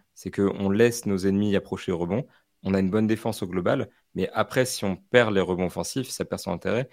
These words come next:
parce que ça crée généralement des super opportunités. On se fait marquer dessus dans la raquette et les équipes reviennent. Et il y a les balles perdues aussi.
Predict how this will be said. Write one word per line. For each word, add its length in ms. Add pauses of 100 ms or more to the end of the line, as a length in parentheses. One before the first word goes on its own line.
(280)
parce 100
que 80
ça 140
crée 220
généralement 420
des 80
super 320
opportunités. 720 (340)
On 80
se 80
fait 100
marquer 240
dessus 180
dans 100
la 100
raquette 440 (320)
et 60
les 180
équipes 220
reviennent. 320 (420)
Et 60
il 60
y 60
a 40
les 80
balles 180
perdues 260
aussi. 380